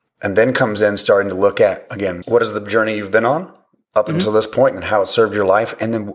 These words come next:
Speaker 1: again, what it feels like it's missing. When we,
Speaker 2: Mm.
Speaker 1: when we start to look at what's missing, we start to find some golden nuggets. You can call 'em values, you can call 'em virtues. But once you start getting those nuggets,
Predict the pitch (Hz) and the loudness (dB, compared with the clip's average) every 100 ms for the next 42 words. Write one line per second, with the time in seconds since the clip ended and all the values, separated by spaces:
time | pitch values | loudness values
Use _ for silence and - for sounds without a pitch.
0 | - 104 104 92 104 107 - 113 104 - | -4 -2 -4 0 0 0 0 2 2 0
1 | - 98 98 - 76 - _ _ _ - | -4 0 0 0 -4 -14 _ _ _ -20
2 | _ - 101 107 117 113 104 104 - 117 | _ -4 -2 -2 0 0 0 0 2 2
3 | - 131 120 117 120 90 98 104 95 104 | 2 0 0 2 2 2 2 0 -2 0
4 | 120 - 92 87 87 - 104 104 - 101 | 0 0 -2 -4 -2 0 0 0 -6 -6
5 | 98 98 92 92 98 95 95 90 95 90 | -6 -8 -6 0 0 0 -4 0 0 0
6 | 80 - - 90 123 - 92 90 98 101 | -6 -10 -10 -10 -6 -4 -2 0 2 2
7 | 101 101 101 92 92 92 95 104 92 90 | 2 -2 -4 -4 -6 -8 -4 -2 -2 0
8 | 110 104 - 104 92 90 87 - _ _ | 0 0 -2 -2 -4 -6 -8 -12 _ _
9 | _ - - - - - _ 123 - 120 | _ -20 -20 -20 -20 -20 _ -4 -2 -2
10 | 120 123 - 110 104 113 104 98 92 95 | -2 -4 0 0 2 -2 0 -2 -2 0
11 | 131 143 107 92 - - - | 0 2 0 -2 -4 -8 -10